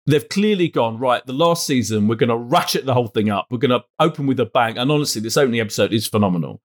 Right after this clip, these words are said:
And, you know, it carries on being really interesting. There's two new characters who join, a, a duo of nannies who arrive as well, who are hilarious. It's got a very, very funny,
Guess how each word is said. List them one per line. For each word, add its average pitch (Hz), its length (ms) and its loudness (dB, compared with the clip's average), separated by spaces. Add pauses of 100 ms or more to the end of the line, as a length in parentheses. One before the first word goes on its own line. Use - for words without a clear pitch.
(260)
And, 104 300 0
you 110 140 -2
know, 92 80 -2
it 92 140 -6
carries 117 280 0
on 104 160 -2
being 104 180 0
really 101 140 -6
interesting. 104 400 -2
There's 110 160 2
two 151 320 0
new 131 220 -4
characters 117 480 -2
who 104 100 2
join, 98 440 0 (280)
a, 139 140 0 (100)
a 120 140 0
duo 143 460 0
of 117 120 -4
nannies 120 680 -2
who 123 140 0
arrive 101 360 -2
as 104 120 -4
well, 107 440 0 (200)
who 131 140 2
are 113 140 2
hilarious. 117 920 -2 (260)
It's 135 140 -2
got 156 220 2
a 135 60 0
very, 156 440 0
very 127 320 0
funny, 107 720 -2